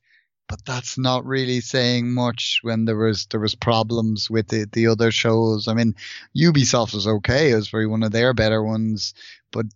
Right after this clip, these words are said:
Ubisoft aside, I thought most of the <laughs> shows were quite poor. So it, it doesn't say that much about Microsoft that they were,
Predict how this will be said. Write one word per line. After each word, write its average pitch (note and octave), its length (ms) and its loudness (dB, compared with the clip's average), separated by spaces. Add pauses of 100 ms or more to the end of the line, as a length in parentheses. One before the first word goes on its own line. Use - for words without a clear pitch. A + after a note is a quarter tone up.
(180)
Ubisoft B2 520 0
aside, B2+ 480 2
I A2+ 120 2
thought A#2 380 -2 (380)
most A#2 320 -6
of A2+ 40 -10
the A2 60 -4
<laughs> - 0 -
shows A2+ 520 -2
were A2 140 -6
quite A2+ 320 -4
poor. B2 420 2 (580)
So A#2 420 2
it, F#2+ 200 -4
it A2+ 140 -4
doesn't B2+ 320 0
say B2 300 2
that A#2 280 -2
much B2+ 300 -4
about A2+ 240 -2
Microsoft A2+ 560 -4
that G#2+ 140 -6
they A2+ 100 -2
were, A2 140 -2